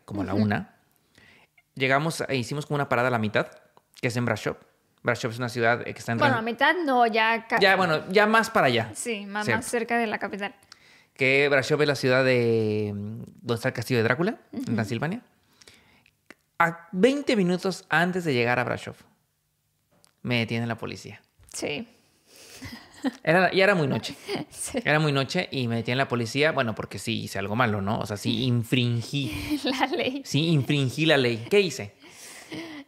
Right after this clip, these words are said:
Speaker 2: Este, cuando nos pararon, di-, te dijeron que adelantaste en línea continua,
Speaker 1: Ujú.
Speaker 2: lo que eso significa que te quitan la licencia, si tienes licencia rumana,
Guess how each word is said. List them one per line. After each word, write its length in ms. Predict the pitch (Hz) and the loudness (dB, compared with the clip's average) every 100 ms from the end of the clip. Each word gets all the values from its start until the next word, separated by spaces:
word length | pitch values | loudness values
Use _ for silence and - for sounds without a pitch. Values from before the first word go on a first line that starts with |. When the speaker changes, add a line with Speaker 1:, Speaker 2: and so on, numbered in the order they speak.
| _ | _
Speaker 2:
Este, 880 | 247 254 233 - 240 233 233 233 226 | -2 -2 -4 -4 0 2 2 0 0
cuando 240 | 247 254 | 0 0
nos 200 | 254 233 | -2 -2
pararon, 460 | - 262 262 269 370 466 403 _ - - - - | 0 4 4 4 2 0 -6 _ -20 -20 -20 -10
di-, 640 | 220 262 247 - - 214 - | -2 0 0 -4 -8 -6 0
te 140 | 247 | 2
dijeron 560 | 247 302 269 269 277 277 - | 2 2 2 2 0 -2 0
que 760 | 240 233 226 226 220 220 - _ _ _ _ _ _ _ _ - | 2 4 2 2 0 -2 -8 _ _ _ _ _ _ _ _ 0
adelantaste 1120 | 240 254 254 247 240 269 294 - 294 311 247 | 4 4 4 2 4 4 4 0 0 2 2
en 100 | 240 | 2
línea 260 | 240 247 262 | 2 2 0
continua, 640 | 240 254 254 240 240 208 | 0 0 0 2 0 0
Speaker 1:
Ujú. 80 | 135 | 0
Speaker 2:
lo 260 | 240 233 233 | 4 4 2
que 320 | 247 226 240 | -2 0 -2
eso 400 | 269 262 233 226 | -2 0 0 -2
significa 540 | 277 277 262 269 247 | -4 -6 -6 -4 -4
que 120 | 240 | -4
te 220 | 226 220 - | -2 -4 -4
quitan 880 | 226 226 220 220 214 220 220 233 - - | -6 -4 -4 -6 -8 -8 -8 -10 -14 -8
la 140 | 233 | -4
licencia, 520 | 220 214 226 254 302 403 _ - - _ _ _ _ _ | -2 -2 -4 -4 -6 -8 _ -20 -20 _ _ _ _ _
si 160 | - 226 | -6 2
tienes 240 | 233 262 | 2 2
licencia 340 | 240 233 262 233 | 2 0 2 0
rumana, 460 | 226 214 226 330 | 0 0 -2 -6